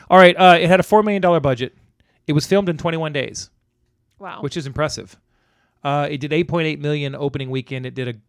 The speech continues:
Speaker 1: domestic gross of twenty-five point one three eight million dollars, which is pretty damn good for a four million dollar budget. It did do, we don't typically do worldwide numbers. It did forty million worldwide. So it made ten times what they spent on it. That's pretty good.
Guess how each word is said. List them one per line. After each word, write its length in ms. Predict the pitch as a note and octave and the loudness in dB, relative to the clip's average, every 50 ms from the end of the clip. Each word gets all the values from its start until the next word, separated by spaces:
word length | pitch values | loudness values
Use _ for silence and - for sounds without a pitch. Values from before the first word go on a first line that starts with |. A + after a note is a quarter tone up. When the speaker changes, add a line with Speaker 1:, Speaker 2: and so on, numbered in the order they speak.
| _ _ _ - | _ _ _ -10
Speaker 1:
domestic 440 | D#3+ C3+ D3 D#3 C#3 - - D3 C3 | -8 -4 -2 -2 -4 -4 -8 -12 -8
gross 280 | B2 C3+ C3 B2+ - | -6 -6 -6 -6 -8
of 100 | - A#2 - | -10 -14 -14
twenty-five 600 | - - D3 C#3+ C3 - - C3 B2+ B2 A#2+ - | -10 -8 -8 -8 -8 -6 -4 -4 -4 -4 -6 -8
point 200 | - C#3 C3 B2 | -10 -12 -10 -10
one 180 | B2+ A#2+ A#2 G#2+ | -10 -12 -12 -10
three 200 | - A#2 A2+ A2+ | -8 -8 -6 -6
eight 140 | A2 A#2+ A#2+ | -8 -8 -8
million 240 | A#2+ A#2 A2+ A2 | -10 -8 -8 -8
dollars, 320 | G#2+ A2 A2+ A#2 A#2+ A#2+ - | -8 -8 -8 -8 -10 -10 -10
which 160 | G#3 G#3+ - | -12 -12 -14
is 80 | - - | -14 -8
pretty 200 | - C4 C4 B3+ | -6 -6 -6 -4
damn 200 | A#3 A#3+ A#3 G#3+ | -4 -6 -6 -4
good 220 | G3 G#3 F#3 - | -4 -4 -6 -4
for 100 | - D3+ | -6 -10
a 40 | C3 | -8
four 160 | - D#3 C#3+ | -6 -6 -6
million 180 | C3+ C#3 B2+ B2 | -4 -4 -4 -4
dollar 160 | A#2+ A#2 A#2 | -4 -4 -4
budget. 320 | A2 A#2+ A#2 G#2+ G#2+ A#2 - | -4 -4 -6 -6 -6 -8 -6
It 180 | C#3 B2+ B2 B2 | -6 -8 -6 -4
did 180 | D#3+ F#3 F3 | -6 -6 -4
do, 260 | D#3+ D#3+ D3+ D3 D3 | -4 -4 -4 -4 -6
we 140 | C#3+ C#3 C3+ | -6 -8 -8
don't 160 | C#3 C#3+ B2+ | -8 -8 -10
typically 320 | - D3 B2+ C#3 B2+ C3 B2+ | -10 -12 -12 -10 -10 -10 -10
do 180 | A#2+ C#3 C3+ | -8 -8 -8
worldwide 420 | C3 B2 B2+ B2+ B2 A#2 A#2 A#2+ A2+ | -6 -6 -6 -6 -6 -6 -6 -8 -6
numbers. 260 | A#2 A2+ A2 A#2 G#2+ | -8 -8 -8 -8 -8
It 80 | A#2+ B2+ | -8 -10
did 120 | C#3+ C#3+ - | -10 -10 -6
forty 240 | - D3 D3 C3+ B2 | -4 -4 -2 -2 -4
million 240 | A#2+ A#2 A2+ A2+ | -6 -8 -8 -8
worldwide. 420 | G#2+ G#2 G#2+ G#2+ G#2 A2 A2 - - _ _ _ _ _ _ | -8 -8 -8 -8 -10 -12 -12 -16 -20 _ _ _ _ _ _
So 160 | - - G3 | -4 -2 -2
it 20 | |
made 180 | G3 A#3 A3 F3 | 0 0 0 0
ten 140 | - F#3 F3+ D#3 | 0 -4 -2 -2
times 200 | E3 D#3 C#3 A#2+ | -2 -4 -4 -6
what 100 | B2+ - | -8 -10
they 80 | - | -10
spent 300 | - - - B2+ A2+ A2 | -14 -10 -10 -10 -8 -8
on 100 | A2 G#2+ G2+ | -10 -12 -10
it. 60 | - | -12
That's 140 | - D3+ - | -12 -10 -6
pretty 200 | - E3 C#3 A#2+ | -6 -6 -4 -4
good. 260 | B2+ A#2+ A2 A2 | -6 -8 -8 -10